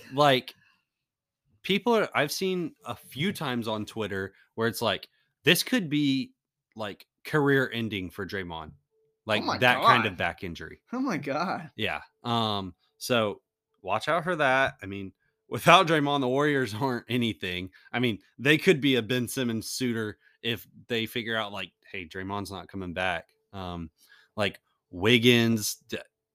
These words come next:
Speaker 1: Kuminga, or Moody, one of those, and bring in Simmons or so-, I don't know, something.
Speaker 2: I would trade any of them for Simmons.
Speaker 1: Yeah,
Speaker 2: I would,
Speaker 1: um,
Speaker 2: I might trade all of them for Simmons. If I knew he was gonna resign, I'd trade, you could pick the two you want.
Speaker 1: Ben Simmons, uh,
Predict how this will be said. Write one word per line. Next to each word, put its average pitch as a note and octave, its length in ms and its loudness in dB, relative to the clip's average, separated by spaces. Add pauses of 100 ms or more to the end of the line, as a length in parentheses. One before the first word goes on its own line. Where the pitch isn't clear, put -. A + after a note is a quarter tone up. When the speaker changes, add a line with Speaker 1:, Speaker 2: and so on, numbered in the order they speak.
(140)
Speaker 1:
Kuminga, G#2 580 -2
or G2 120 -6
Moody, G2+ 480 0
one F#2+ 220 -4
of F#2+ 100 -6
those, G2 520 -2
and F#2+ 240 -6 (300)
bring G2 200 -2
in G#2 200 2
Simmons A2 460 0
or G2 80 -4
so-, A#2+ 140 -6 (300)
I D#3 100 10
don't A#2+ 140 2
know, F#2 100 -4 (240)
something. G2 840 0
Speaker 2:
I D3 60 -10
would C#3+ 100 -10
trade - 220 -10 (140)
any A2+ 260 -8
of G#2+ 140 -20
them A#2 200 -20
for - 100 -20
Simmons. - 480 -20
Speaker 1:
Yeah, B2+ 220 0 (240)
Speaker 2:
I C3 120 0
would, A#2+ 100 4
Speaker 1:
um, - 60 -4
Speaker 2:
I - 100 -2
might B3 180 -4
trade - 200 -10 (180)
all C#3+ 260 -10
of A2 120 -8
them G2+ 160 -14
for G#2 100 -16
Simmons. A#2 480 -14 (400)
If F#3+ 100 0
I C#4 120 12
knew C4+ 120 10
he D4 60 10
was C4 80 4
gonna C4 120 4
resign, G#3 500 0 (280)
I'd E3 160 6
trade, E3 260 0
you F#3+ 120 0
could F3 160 -2
pick - 240 -4
the B2 100 -10
two B2+ 180 -10
you A2+ 180 -8
want. G#2+ 100 -10
Speaker 1:
Ben F#3+ 160 6
Simmons, A3+ 320 0
uh, A3 180 -6